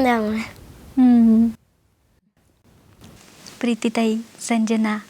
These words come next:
Speaker 2: आज तुम्ही इकडे आलात आणि संजनाची छान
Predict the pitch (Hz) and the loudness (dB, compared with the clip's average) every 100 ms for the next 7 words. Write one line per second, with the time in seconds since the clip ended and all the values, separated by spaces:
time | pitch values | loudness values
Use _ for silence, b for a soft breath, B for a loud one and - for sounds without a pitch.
0 | _ - 226 - 240 233 226 226 220 208 | _ -10 -10 -8 -4 -2 -2 -2 0 0
1 | 196 196 - B B B B 220 226 226 | 0 -4 -10 B B B B -2 -2 -2
2 | 226 220 226 233 247 240 240 | 0 0 -2 -2 -4 -4 -2